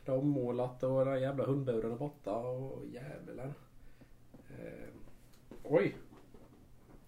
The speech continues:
Vi kan få en sån snoddas. Jag tror jag har bokstavskombination utav något slag. För jag måste hålla på med någonting när jag konce-, ska koncentrera mig.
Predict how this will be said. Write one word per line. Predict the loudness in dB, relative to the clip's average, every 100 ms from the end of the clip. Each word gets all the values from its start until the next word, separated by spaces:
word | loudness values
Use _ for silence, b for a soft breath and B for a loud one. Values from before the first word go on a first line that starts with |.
| -20 -16 -12
Vi | -8
kan | -8
få | -6
en | -6
sån | -6 -6
snoddas. | -2 -2 -2 -6 -6 -6 4
Jag | 8 8
tror | 6 8 8
jag | 10
har | 8 8
bokstavskombination | 4 0 2 2 2 0 0 0 0 0
utav | 0 0
något | 0
slag. | 4 4 8
För | 6
jag | 6
måste | 2 0 4
hålla | 4
på | 4 2 2
med | 2 2
någonting | 2 2 2
när |
jag | 2 2
konce-, | 0 0 -6
ska | -4 -2
koncentrera | 0 -2 -2 -2 -2
mig. | -4